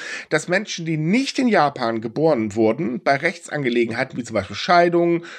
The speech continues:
Sorgerechtsstreitigkeiten oder Erbschaften tatsächlich benachteiligt werden. Und gerade beim Sorgerecht merkt man das übrigens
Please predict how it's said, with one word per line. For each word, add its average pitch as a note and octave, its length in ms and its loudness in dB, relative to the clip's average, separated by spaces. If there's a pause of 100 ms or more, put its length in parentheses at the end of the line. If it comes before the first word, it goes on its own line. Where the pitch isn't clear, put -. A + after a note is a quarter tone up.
(120)
Sorgerechtsstreitigkeiten D#3+ 1200 0
oder C3+ 240 -6
Erbschaften - 560 -4
tatsächlich D3 480 -2
benachteiligt E3+ 840 0
werden. E2+ 240 -8
Und G#2 120 -10
gerade D#3+ 220 0
beim D3 160 0
Sorgerecht D#3+ 580 -2 (280)
merkt C#3+ 260 2
man D3+ 100 -2
das C#3 160 -4
übrigens C3 340 -6